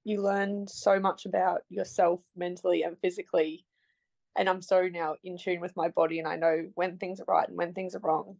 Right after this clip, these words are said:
Um, that it really, it helps you in your football career and it helps you in training and everyday life, really, um, because you're just so much more aware of the little things, um, and it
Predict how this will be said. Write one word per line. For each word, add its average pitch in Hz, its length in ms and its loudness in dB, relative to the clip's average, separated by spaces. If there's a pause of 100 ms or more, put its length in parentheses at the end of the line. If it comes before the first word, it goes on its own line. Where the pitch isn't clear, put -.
(100)
Um, 156 300 4 (1080)
that 208 140 4
it 185 120 -6
really, 190 420 -2
it - 100 -4
helps 196 340 -2
you 196 180 -6
in 175 100 -4
your 175 120 2
football 175 320 2
career 170 400 4
and 170 80 -2
it - 80 -2
helps - 260 0
you 185 100 -4
in 185 80 -8
training 180 460 -6
and - 180 -16 (360)
everyday 180 720 4
life, 170 380 0
really, 170 340 -2 (140)
um, 185 340 -6
because 196 320 -2
you're 180 80 -2
just - 220 -6
so 180 120 4
much 180 240 -4
more 185 140 2
aware 180 460 0 (520)
of 202 140 2
the 208 100 2
little 202 220 2
things, 220 320 -2 (240)
um, 175 300 0
and 196 100 0
it - 80 -6